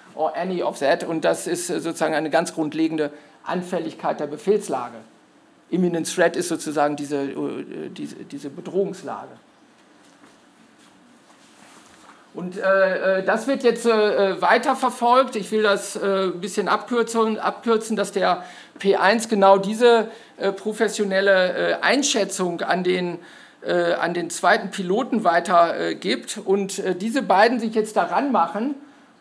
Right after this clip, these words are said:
ähm, bin ich jetzt zu schnell? Oh ja, jetzt bin ich zu schnell. Äh, sich daran machen, äh, zu überlegen, welchen,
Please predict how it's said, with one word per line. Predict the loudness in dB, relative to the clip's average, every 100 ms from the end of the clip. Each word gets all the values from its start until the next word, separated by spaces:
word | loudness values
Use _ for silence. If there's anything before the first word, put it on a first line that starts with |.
| -8
ähm, | -2 -2 -2 -2 -4 -6 -18 -20 _ _ -16 -14
bin | -12
ich | -12
jetzt | -12
zu | -12
schnell? | -12 -10 -8
Oh | -8
ja, | -10
jetzt | -10 -8
bin | -6
ich | -6
zu | -8
schnell. | -14 -16 -18 -20 -20 -20 -20 0
Äh, | 4 4
sich | 2 0
daran | 0 2 2 2
machen, | 0 0 -2 -4 -4 -14 -20 -12
äh, | -2 0 0
zu | -4 -10 -10
überlegen, | 0 0 0 -2 -2
welchen, | -2 -2 -2 -2 -4